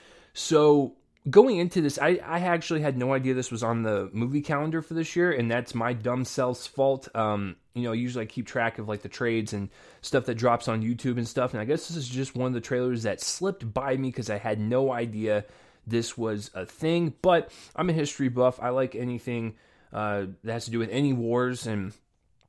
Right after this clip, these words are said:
you know, I like watching new movies based on, uh, these real life, um, events, because it, it could focus on a different person or a corner of,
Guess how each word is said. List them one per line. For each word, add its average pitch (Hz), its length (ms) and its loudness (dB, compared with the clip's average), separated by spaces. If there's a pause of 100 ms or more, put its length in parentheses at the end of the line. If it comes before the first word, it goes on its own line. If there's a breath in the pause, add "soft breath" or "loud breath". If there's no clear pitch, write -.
(140)
you 123 100 -2
know, 113 140 2
I 117 100 2
like 117 280 2
watching 113 500 0
new 120 160 0
movies 117 400 -2
based 117 340 -2
on, 113 300 0 (400 loud breath)
uh, 104 320 0 (160)
these 113 200 -4
real 117 160 0
life, 110 340 0
um, 95 460 -2 (640)
events, 143 380 0
because 113 380 -2
it, 110 180 -4
it 113 100 -4
could 113 120 -6
focus 113 320 -4
on 107 100 -2
a 104 60 -2
different 101 300 -8
person 143 500 -2 (280 loud breath)
or 98 160 -4
a 95 40 -12
corner 117 400 -4
of, 92 140 -6